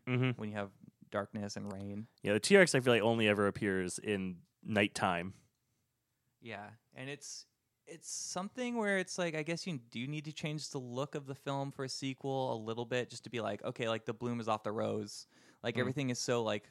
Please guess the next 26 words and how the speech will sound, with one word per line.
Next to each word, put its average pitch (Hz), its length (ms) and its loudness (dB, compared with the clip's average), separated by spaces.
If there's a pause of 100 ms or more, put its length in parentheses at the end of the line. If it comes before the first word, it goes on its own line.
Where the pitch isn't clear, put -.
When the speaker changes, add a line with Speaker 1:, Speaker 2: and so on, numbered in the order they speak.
(120)
Speaker 2:
gloss-, 113 420 -6
not, 202 300 -2
not 240 140 0
even 208 120 -4
glossy, 120 340 2
but 123 140 -8
just, - 160 -8
like, 107 320 -6 (720)
it's 139 100 -10
just 165 140 -6
Speaker 1:
Sweaty. 82 360 0 (460)
Speaker 2:
Um, 151 500 -10
in 120 100 2
the 160 140 -6
first 214 220 2
Speaker 1:
<laughs> - 0 -
Speaker 2:
one, 285 160 0
it's - 180 -4
sweaty, 196 600 0
it's 135 140 -4
bright, 117 760 0
you - 120 -6
Speaker 1:
Mm-hmm. - 100 2
Speaker 2:
know, 180 320 2
it's 151 120 -8
glowing. 147 840 0